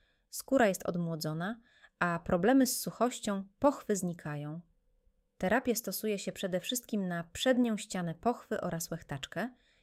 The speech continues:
i jej okolice. Zanim pacjentka zostanie jej poddana, konieczna jest konsultacja lekarska w celu oceny stanu zdrowia,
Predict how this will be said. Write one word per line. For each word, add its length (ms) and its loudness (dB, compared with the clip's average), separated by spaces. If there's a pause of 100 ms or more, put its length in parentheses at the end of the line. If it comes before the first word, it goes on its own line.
(140)
i 120 0
jej 180 2
okolice. 640 -6 (600)
Zanim 340 0
pacjentka 520 0
zostanie 440 -2
jej 120 0
poddana, 600 2 (340)
konieczna 440 2
jest 220 -4
konsultacja 640 -2
lekarska 480 -4
w 60 -12
celu 240 -2
oceny 360 -4
stanu 300 -6
zdrowia, 480 -2